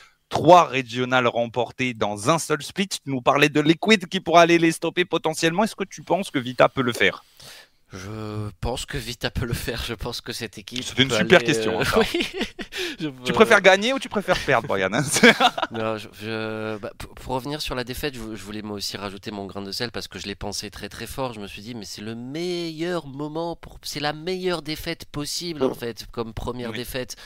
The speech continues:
Speaker 2: en... en... venant du upper bracket dans une grande finale. » C'est la... la seule défaite qui est acceptable. C'est, même si tu descends dans le loser bracket un peu plus tôt, c'est beaucoup plus chiant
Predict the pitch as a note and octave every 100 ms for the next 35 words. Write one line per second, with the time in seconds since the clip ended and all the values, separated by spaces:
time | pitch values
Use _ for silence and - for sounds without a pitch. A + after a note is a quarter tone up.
0 | - - A2+ A2+ A2 A2 G#2+ G#2+ G#2+ G#2
1 | G#2 G#2 - A2+ B2 C3 C3 A#2+ A#2+ B2+
2 | A2+ A#2 A#2+ B2+ A#2+ A#2 G#2+ A2 G#2+ A#2+
3 | - A2+ A2+ A#2 - - - G2+ G2+ E2
4 | G#2+ G#2 G#2 G#2+ - C#3+ C#3+ B2+ - C#3
5 | - A2+ - A2+ - - D#3 C3+ - -
6 | - C3 A#2+ C#3+ F3 - E3 D#3+ - D#3+
7 | C#3+ C#3 B2+ C3 B2 B2+ C3 - C#3 -
8 | - - C3 B2+ D3+ - D3+ D#3+ F3 -
9 | - - - A#3+ - - A#3+ A3 G3+ -
10 | - F3 - - F3